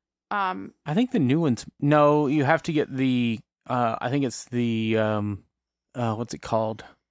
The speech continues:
Speaker 2: There's one above the Paperwhite. I had it at one point.
Speaker 1: I don't remember. I know what you're talking about, but it does. But even, like, an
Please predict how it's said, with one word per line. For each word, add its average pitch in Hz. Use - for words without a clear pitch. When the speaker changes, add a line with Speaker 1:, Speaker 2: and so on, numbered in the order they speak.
Speaker 2:
There's -
one 139
above 123
the 117
Paperwhite. 110
I 123
had 117
it -
at -
one 113
point. -
Speaker 1:
I 208
don't -
remember. 165
I 214
know 214
what 202
you're -
talking 196
about, 185
but 185
it -
does. 175
But 262
even, 302
like, 254
an 240